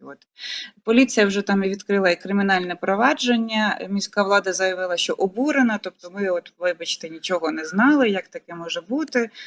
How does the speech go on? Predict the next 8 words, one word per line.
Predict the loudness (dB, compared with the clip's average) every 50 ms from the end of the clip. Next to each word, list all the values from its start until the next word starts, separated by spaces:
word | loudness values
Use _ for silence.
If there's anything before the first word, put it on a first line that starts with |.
| -18 -18 -18 -20 -20 -18 _ -6
е, | -4 -2 -2 -2
що | -2 -2 0 0
абсолютно | 0 0 -2 -4 -4 -4 -6 -6 -10 _ -16 -10
теж | -6 -6 -4 -4 -4 -4 -4 -6 -8 -4
дивно | -4 -4 -2 -2 -6 -10
звучить, | -10 -12 -14 -10 -10 -8 -8 -8 -8 -8
якось | -10 -10 -10 -12 -10 -10
абсурдно. | -10 -10 -10 -12 -10 -12 -12 -12 -12 -12 -12 -12